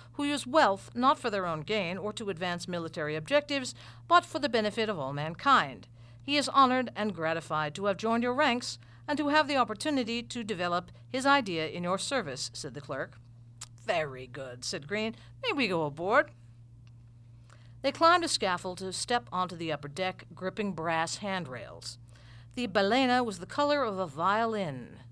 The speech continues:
gold and oak under thick spar varnish, polished to a glassy shine. Her two fore portholes,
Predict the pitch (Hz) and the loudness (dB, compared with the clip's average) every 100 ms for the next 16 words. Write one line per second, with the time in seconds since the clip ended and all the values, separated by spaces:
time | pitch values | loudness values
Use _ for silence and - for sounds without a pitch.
0 | 151 147 220 247 240 240 208 226 160 156 | -12 0 2 2 0 0 2 0 0 -6
1 | 160 156 - - - - - 214 185 147 | -8 -10 -6 -6 -2 -4 -2 0 2 2
2 | 135 185 170 147 147 - - - - - | -2 -2 0 -2 -6 -10 -16 -20 -6 4
3 | 302 180 170 - - 220 170 160 165 185 | 6 6 0 -8 -2 -2 -2 -2 0 0
4 | 226 202 - 220 143 98 - - - - | -2 -6 -2 0 0 -4 -12 -18 -20 -20
5 | - - 277 269 330 311 320 285 254 - | -18 -2 0 2 0 0 2 4 4 4
6 | 277 269 269 269 269 - | 2 4 2 2 -2 -6